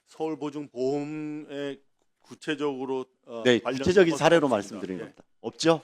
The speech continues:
Speaker 1: 없습니다. 예.
Speaker 2: 앞서 얘기했듯이 이 사회적 파장이 크고 공적으로도 큰 영향을 미치는 사안인데, 연구역 하나 없이 계획이 진행된다는 건 심각한 문제가 있어 보입니다. 국가의 역할을 방기한 것이죠.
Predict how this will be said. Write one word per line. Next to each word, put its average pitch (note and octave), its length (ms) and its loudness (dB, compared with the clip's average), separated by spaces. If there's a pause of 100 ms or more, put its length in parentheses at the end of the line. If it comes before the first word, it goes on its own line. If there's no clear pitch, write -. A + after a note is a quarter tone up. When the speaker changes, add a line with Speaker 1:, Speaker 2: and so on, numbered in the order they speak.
(100)
Speaker 1:
없습니다. F#2+ 400 -20
예. - 180 -20 (520)
Speaker 2:
앞서 F3 280 10
얘기했듯이 E3 640 6
이 C3+ 40 2
사회적 G3+ 520 4
파장이 F3+ 360 4
크고 D3+ 760 2
공적으로도 D#3 580 2
큰 G#3+ 220 -4
영향을 C#3 320 4
미치는 C3 320 -2
사안인데, A2+ 640 0 (560)
연구역 E3+ 580 2
하나 G3 180 6
없이 D3+ 540 2
계획이 C#3+ 560 0
진행된다는 B2+ 580 -4
건 F#3+ 120 -6
심각한 G3+ 580 -6
문제가 G2 520 -2
있어 F#2+ 260 -8
보입니다. F2 500 -6 (380)
국가의 C3+ 400 2
역할을 A2+ 260 -2
방기한 A#2+ 460 0
것이죠. F#2+ 460 -6